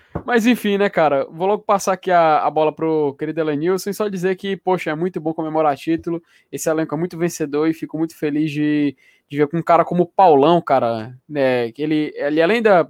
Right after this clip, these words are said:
tá dando a volta por cima no Fortaleza, ainda teve a generosidade de levar a taça pra todo mundo levantar, todo mundo comemorar. Enfim, esse cara tá de parabéns, é, enfim, já tô adi-,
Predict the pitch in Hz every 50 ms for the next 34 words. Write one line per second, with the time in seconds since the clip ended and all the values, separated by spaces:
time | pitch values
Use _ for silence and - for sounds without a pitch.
0 | 131 - _ - 151 151 156 151 151 147 156 151 147 _ - 143 - 151 156 151
1 | - - 151 143 - 151 170 165 175 165 160 156 - 185 190 185 202 196 185 _
2 | _ _ _ _ _ _ _ - 143 147 147 143 139 139 135 127 127 127 123 120
3 | 117 - _ _ - - 123 135 131 139 156 180 196 202 202 196 170 180 160 143
4 | 156 170 180 170 165 160 165 165 156 170 170 - - - - 165 185 165 - 165
5 | - - 190 214 208 208 190 190 180 180 180 165 156 139 - 170 170 165 156 -
6 | 190 190 170 165 165 165 165 160 160 - 165 165 160 156 147 131 123 131 147 165
7 | 165 165 _ _ _ _ - 185 175 - - 165 156 147 - - - - 175 175
8 | 170 - 165 151 - - 170 165 147 131 139 143 156 160 151 147 151 160 147 147
9 | 143 139 139 135 135 131 123 120 - - _ _ _ _ _ _ _ _ - 208
10 | 190 - 202 185 180 175 170 - 208 202 202 185 190 180 180